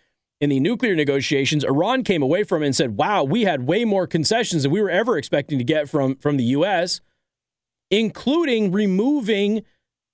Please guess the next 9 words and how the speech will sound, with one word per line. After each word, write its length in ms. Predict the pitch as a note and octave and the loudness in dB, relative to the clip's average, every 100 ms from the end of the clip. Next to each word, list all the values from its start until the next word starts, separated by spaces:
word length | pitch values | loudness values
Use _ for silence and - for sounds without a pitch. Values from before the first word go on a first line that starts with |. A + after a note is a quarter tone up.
| - | -2
known 340 | F3+ B3+ C#4+ | 0 0 0
terrorists 720 | G#3+ G#3 D#4 B3+ F3 F#3+ - - | 0 0 0 0 0 0 -4 -2
in 140 | A3+ | 0
Iran 600 | G#3 G3+ D4+ C#3+ C#3 A#3 - _ _ _ _ _ _ _ _ _ _ _ _ _ | 2 0 0 0 0 -2 -8 _ _ _ _ _ _ _ _ _ _ _ _ _
from 220 | A3+ A#3+ | 0 0
the 100 | B3 | 0
terrorist 400 | G3+ A3+ A#3+ B3 | 0 0 2 0
designation 640 | B3+ G#3+ G#3 A#3 C4+ C4 F3 | 0 0 -2 0 0 0 0
list. 380 | A#2 - - | 0 -2 -8